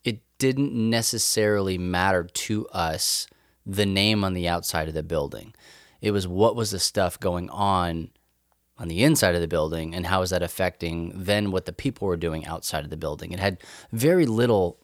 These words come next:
<clears throat> if anything, to do with the name on the building. Now, if you're listening to this and you know things about denominations, and that's why you don't go there and you don't do anything,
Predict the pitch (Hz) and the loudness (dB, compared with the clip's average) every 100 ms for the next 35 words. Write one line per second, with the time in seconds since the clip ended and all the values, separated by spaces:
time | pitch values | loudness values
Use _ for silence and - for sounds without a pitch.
0 | _ _ _ 156 151 143 101 123 120 127 | _ _ _ 0 2 2 0 -2 2 2
1 | 120 117 95 95 92 87 85 87 92 87 | 0 -2 0 0 0 -2 -2 0 0 0
2 | 82 90 - - - - 101 92 80 78 | -2 -6 -16 -20 -20 -2 0 2 0 -2
3 | 71 69 98 - _ _ _ _ _ _ | -2 -8 -12 -20 _ _ _ _ _ _
4 | 110 110 101 90 _ _ _ _ _ _ | 0 4 4 2 _ _ _ _ _ _
5 | _ _ _ - 107 98 143 175 - 107 | _ _ _ -12 -6 2 6 6 6 2
6 | 92 85 80 73 - - _ _ 92 85 | 0 0 0 -2 -4 -8 _ _ -6 -2
7 | 92 113 117 123 - 120 120 120 113 107 | 0 4 4 4 2 0 2 2 2 4
8 | 110 104 104 107 110 104 98 92 - 78 | 4 2 2 4 4 4 2 0 -2 -4
9 | 82 82 85 - 98 98 101 98 104 117 | -4 -2 -2 0 0 0 0 -2 -2 -2
10 | 101 104 98 95 92 90 87 92 95 95 | 2 2 4 4 4 2 0 -2 -2 -2
11 | 95 92 85 80 82 | -2 -2 -4 -6 -6